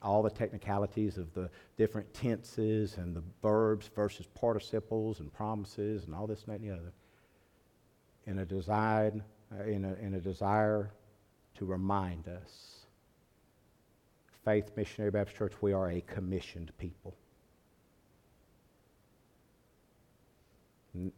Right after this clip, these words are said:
we're not a, a, a, a people that have been given a choice. We are commissioned. I just wonder if the Lord was to call us home this very moment, we had to stand before Him.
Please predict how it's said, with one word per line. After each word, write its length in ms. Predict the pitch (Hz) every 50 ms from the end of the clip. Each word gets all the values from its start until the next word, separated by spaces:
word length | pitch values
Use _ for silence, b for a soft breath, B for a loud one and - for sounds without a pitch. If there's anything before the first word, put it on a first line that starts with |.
| -
we're 140 | - 98 101
not 300 | 101 107 107 110 101 107 - - -
a, 60 | 98
a, 320 | 95 90 87 87 - 101 - - _ - 170
a, 500 | 110 104 104 104 101 104 107 104 104 107 107
a 80 | 98 -
people 320 | - 113 104 - - 101
that 160 | 92 101 95
have 80 | 95 87
been 160 | 98 101 95
given 240 | 90 98 87 101 101
a 60 | 98
choice. 480 | - - - 87 82 82 82 82 - - -
We 120 | 95 90
are 160 | 87 87 87
commissioned. 640 | - - - 95 92 87 82 - - - 98 92 87 - _ _ _ _ _ _ _ _ _ _ _ _ _ _ b b b b b b b b b _ _ _ _ _ _ _ _ _ _ _ _ _ -
I 120 | 87 90
just 180 | 87 98 92 - -
wonder 400 | 110 107 101 98 90 82 85 80 - - _ _ _ _ _ _ _ _ _ _ _ _ _ _ _ _ _ _ _ _ _ _ _ _ _ _ _ _ _ _ _ _ -
if 120 | 117 107 -
the 60 | 104
Lord 280 | 98 98 104 110 101 104
was 160 | 101 92 -
to 80 | -
call 260 | - - 113 107 107 110
us 120 | 104 -
home 340 | - 117 107 95 87 87 90
this 160 | 95 92 87
very 240 | - - 90 90 95
moment, 380 | 101 98 95 87 85 85 95 - _ _ _ _ _ _ _ _ _ _ _ _ _ _ _ _ _ _ _ _ _ -
we 100 | 92 90
had 100 | 90 87
to 60 | 87
stand 340 | - - 95 95 92 92 87
before 320 | 87 - - 104 101 92
Him. 320 | 80 - 92 87 87 90